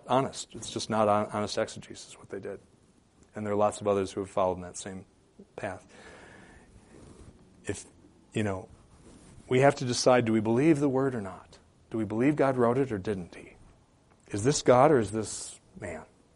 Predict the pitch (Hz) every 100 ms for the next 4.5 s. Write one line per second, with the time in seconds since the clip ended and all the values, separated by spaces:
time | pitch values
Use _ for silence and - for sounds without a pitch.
0 | _ _ _ _ _ _ _ _ _ _
1 | _ _ - _ - - - 104 101 98
2 | 135 160 170 160 - 139 156 147 151 139
3 | - - - _ - 107 123 123 135 -
4 | - 127 123 - -